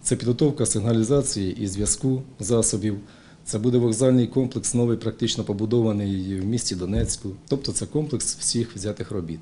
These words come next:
Ми вперше, е, зробили крок: це впровадження прискорених поїздів на швидкість сто шістдесят кілометрів на годину. Сьогодні вже в Україну зайшли, е,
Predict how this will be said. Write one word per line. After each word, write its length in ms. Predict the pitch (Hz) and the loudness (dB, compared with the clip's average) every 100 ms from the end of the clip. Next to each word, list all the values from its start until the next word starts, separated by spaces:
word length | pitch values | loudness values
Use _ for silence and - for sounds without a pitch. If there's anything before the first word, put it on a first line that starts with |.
| - - - - - - - - | -14 -20 -20 -20 -20 -20 -20 -8
Ми 340 | 110 123 135 113 | 0 4 6 4
вперше, 680 | - - 127 127 107 87 82 - - - - 110 | 0 2 2 2 -2 -4 -8 -16 -20 -20 -14 -10
е, 220 | 92 90 | -8 -8
зробили 380 | 87 98 107 101 | -8 -4 -2 -2
крок: 280 | 101 139 139 | 0 -2 0
це 120 | 95 | -4
впровадження 760 | 85 101 104 95 98 95 90 85 - - - | -4 -2 -2 -2 -4 -4 -6 -8 -14 -20 -14
прискорених 480 | - 95 113 98 90 | -6 -4 -2 -4 -6
поїздів 440 | - 95 92 131 151 - | -6 -6 -4 -6 -6 -10
на 100 | 95 | -8
швидкість 400 | - 107 - 95 | -6 -6 -6 -8
сто 160 | - 101 | -6 -6
шістдесят 400 | 98 92 98 95 | -4 -4 -4 -6
кілометрів 380 | 98 95 92 95 | -6 -6 -8 -8
на 80 | |
годину. 380 | 92 110 143 139 - | -6 -4 -4 -6 -6
Сьогодні 300 | - 117 107 | 0 2 2
вже 120 | 110 | 0
в 60 | 101 | -2
Україну 340 | 107 107 98 | 0 0 0
зайшли, 540 | 101 101 - 104 87 82 - - - | 0 -2 0 -2 -4 -6 -18 -20 -14
е, 280 | 98 92 87 | -10 -8 -8